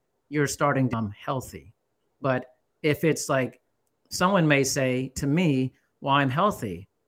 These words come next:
I have a really, uh, great exercise routine, and I am, I am, I eat plant-based." I mean, if I say, "Well, how many hours a night do you sleep?" And they say, "Well, like, I'm not a good sleeper. I sleep four hours a night." I'm like, "You're not healthy."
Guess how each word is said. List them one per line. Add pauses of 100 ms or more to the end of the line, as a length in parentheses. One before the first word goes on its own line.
(340)
I
have
a
really, (160)
uh,
great
exercise
routine, (460)
and (100)
I
am, (240)
I
am,
I
eat
plant-based." (460)
I
mean,
if
I
say,
"Well,
how
many
hours
a
night
do
you
sleep?"
And
they
say,
"Well,
like, (260)
I'm
not
a
good
sleeper.
I
sleep
four
hours
a
night."
I'm
like,
"You're
not
healthy."